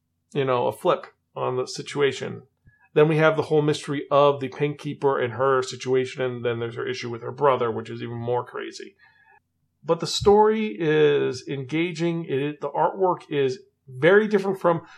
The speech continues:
Quintessential Quintuplets. You think, "Oh, it's gonna be cute and wonderful and nice." It's like, "No, this is horrifying and creepy, and what the hell is going on?"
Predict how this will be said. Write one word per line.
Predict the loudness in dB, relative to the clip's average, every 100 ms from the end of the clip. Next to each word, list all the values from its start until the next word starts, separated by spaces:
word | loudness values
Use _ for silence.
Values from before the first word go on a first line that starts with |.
| -12 4
Quintessential | 6 8 6 2
Quintuplets. | -6 2 4 4 2
You | 0
think, | 0 0 0
"Oh, | 4 4
it's | 4
gonna | 2 0
be |
cute | -2 -2 -2 0
and | 4
wonderful | 4 6 4
and | 4
nice." | 6 6 4
It's | 4
like, | 4 4 2
"No, | -2 4 6 6 4
this | -2 -6
is | -10
horrifying | -2 6 6 6 6 4 4 0
and | -4 -4
creepy, | -4 -4 -4 -4
and | -2 -4 -8 _ _ _ _ -12
what | 2 4 4 2
the | 0
hell | 2 2 2 2
is | 0 0
going | 2 2 2
on?" | 0 2 2 0 -8